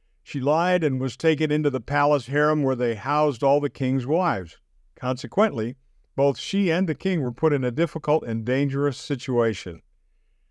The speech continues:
And once again, God had to intervene while Abraham kept making excuses instead of seeking forgiveness.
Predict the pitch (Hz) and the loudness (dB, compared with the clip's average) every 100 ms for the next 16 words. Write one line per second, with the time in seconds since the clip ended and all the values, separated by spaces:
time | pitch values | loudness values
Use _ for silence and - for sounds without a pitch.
0 | _ _ _ _ _ _ 95 113 143 147 | _ _ _ _ _ _ -4 0 0 0
1 | 127 156 131 123 139 127 135 131 127 127 | 2 2 4 4 2 2 -2 0 -2 -2
2 | 117 156 120 117 117 131 139 131 120 117 | 0 0 2 2 0 0 -2 -2 -2 -2
3 | 113 131 127 131 117 107 110 - - 185 | -2 -4 -2 -4 -2 -4 -4 -8 -2 0
4 | 165 107 98 110 110 - 143 123 113 - | 0 -2 -2 -2 -4 -2 -2 0 -2 -4
5 | 143 123 113 110 107 127 104 85 - | -4 -2 -4 -4 0 0 -2 -8 -16